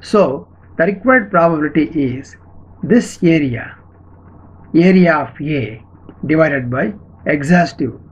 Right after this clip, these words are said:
this area, area of S. So area of A, length into breadth, one into three,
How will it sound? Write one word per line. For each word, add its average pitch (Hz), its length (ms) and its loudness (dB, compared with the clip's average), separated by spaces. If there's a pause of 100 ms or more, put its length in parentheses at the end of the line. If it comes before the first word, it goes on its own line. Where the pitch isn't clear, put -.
this 185 320 0
area, 143 640 0 (480)
area 151 640 2
of 135 200 -4 (200)
S. - 320 -12 (280)
So 170 160 -2
area 220 460 4
of 185 220 -6
A, 160 220 -2
length 151 340 -4
into 151 220 -4
breadth, 123 380 -6 (100)
one 147 280 -2
into 135 240 -2 (100)
three, 135 340 -4